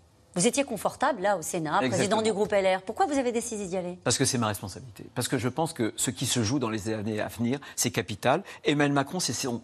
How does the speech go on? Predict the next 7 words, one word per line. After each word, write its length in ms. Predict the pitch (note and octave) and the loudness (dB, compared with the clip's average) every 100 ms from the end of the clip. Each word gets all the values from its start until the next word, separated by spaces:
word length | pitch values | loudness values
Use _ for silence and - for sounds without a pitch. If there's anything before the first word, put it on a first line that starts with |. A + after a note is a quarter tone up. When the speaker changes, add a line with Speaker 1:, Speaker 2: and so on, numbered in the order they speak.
| A#2 | 0
Speaker 2:
dernier 300 | C3 B2 A2+ | 0 2 -2
mandat. 340 | G#2 G2+ G#2 _ _ - - - - | -4 -6 -8 _ _ -20 -18 -18 2
Et, 300 | C3 C3 C3 - | 4 6 4 2
euh, 220 | A#2 A2 - - G#2+ G#2 G#2 - | 2 2 -2 -8 -4 -4 -4 -4
l'avenir, 320 | B2 B2 D3 D3 | 0 0 0 -2
c'est 120 | B2 | -4
quoi ? 260 | - G2+ | -4 -6